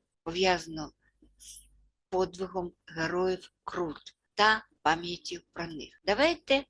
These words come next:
замислимося, чи це просто трагедія, чи це величний подвиг, який маємо пам'ятати в віках.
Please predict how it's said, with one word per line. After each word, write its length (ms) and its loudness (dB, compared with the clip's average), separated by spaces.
замислимося, 920 -8
чи 180 4
це 220 0
просто 460 0
трагедія, 880 -6
чи 200 4
це 360 -6
величний 680 0
подвиг, 560 -2
який 280 -8
маємо 480 0
пам'ятати 760 -4
в 120 -16
віках. 580 -8